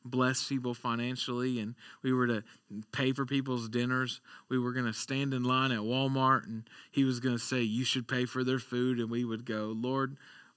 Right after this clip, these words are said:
we have to operate by faith 'cause there ain't that much money in the bank," <laughs> right? And over and over and over again, God provides.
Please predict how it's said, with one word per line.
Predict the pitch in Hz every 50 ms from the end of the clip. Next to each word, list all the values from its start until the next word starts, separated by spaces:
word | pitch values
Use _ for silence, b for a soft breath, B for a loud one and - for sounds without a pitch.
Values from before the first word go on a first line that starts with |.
| - - -
we | - 139 139
have | 131 147 156 165 -
to | - 131
operate | 113 110 110 - 113 113 113 104 101
by | 117 104 101
faith | 101 - 104 101 98 98 -
'cause | - 113 113
there | 120 127
ain't | 127 127 120
that | 120 117 120
much | 120 120 117 117 -
money | 127 127 123 120 120 117
in | 113
the | 113
bank," | 110 123 139 151 160 139 - -
<laughs> | - - -
right? | 175 151 147 165 160 - - _ _ _ _ _ _ B B B B B B B
And | B - -
over | - 127 135 139 143 139 147 147
and | 147 143
over | 139 139 135 127 131 131
and | 127 127
over | 123 120 117 117 120
again, | 120 113 113 110 107 107
God | 107 110 104 104 104 -
provides. | - - 110 101 98 98 90 85 80 85 - - - - -